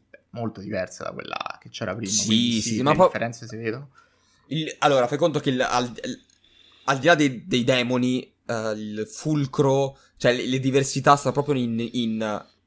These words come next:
Speaker 2: Akira e la controparte di Akira.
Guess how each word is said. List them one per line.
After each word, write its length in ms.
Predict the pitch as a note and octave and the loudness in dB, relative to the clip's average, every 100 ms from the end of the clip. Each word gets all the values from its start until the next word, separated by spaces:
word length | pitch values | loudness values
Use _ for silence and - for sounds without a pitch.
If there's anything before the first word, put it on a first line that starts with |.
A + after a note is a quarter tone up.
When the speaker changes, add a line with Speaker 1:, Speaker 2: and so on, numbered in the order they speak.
| _ _ _ _ | _ _ _ _
Speaker 2:
Akira 720 | A#2+ B2 C#3+ C#3 C3+ C#3 - _ _ _ _ _ - _ _ | -2 -2 0 4 4 4 0 _ _ _ _ _ -20 _ _
e 140 | - A2+ | 2 2
la 120 | A#2+ | 2
controparte 580 | G#2+ G#2 A2 F#2+ G2 G2 | -2 -4 -4 -4 -4 -8
di 80 | |
Akira. 360 | F#2 - F2 | -8 -10 -12